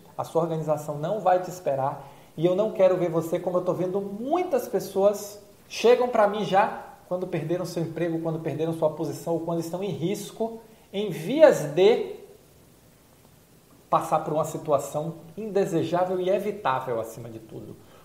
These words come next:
Porque a sua competência, a sua experiência vale muito, mas você precisa, ó,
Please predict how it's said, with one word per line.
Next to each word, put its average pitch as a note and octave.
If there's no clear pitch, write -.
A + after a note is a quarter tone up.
Porque B2+
a C#3
sua F3+
competência, D#3
a D3
sua G3+
experiência E3
vale E3+
muito, C3
mas B2
você C3+
precisa, B2+
ó, C#3+